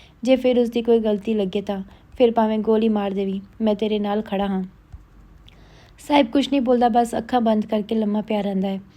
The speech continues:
ਜੋਗਾ ਸਿੰਘ ਕਹਿੰਦਾ ਕਿ "ਚੰਗਾ ਸਾਹਿਬ, ਮੈਂ ਚੱਲਦਾ ਹਾਂ,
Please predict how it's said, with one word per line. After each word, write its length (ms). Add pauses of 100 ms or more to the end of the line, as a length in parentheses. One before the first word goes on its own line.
(260)
ਜੋਗਾ 300
ਸਿੰਘ 220
ਕਹਿੰਦਾ 260
ਕਿ 120
"ਚੰਗਾ 300
ਸਾਹਿਬ, 260
ਮੈਂ 120
ਚੱਲਦਾ 280
ਹਾਂ, 120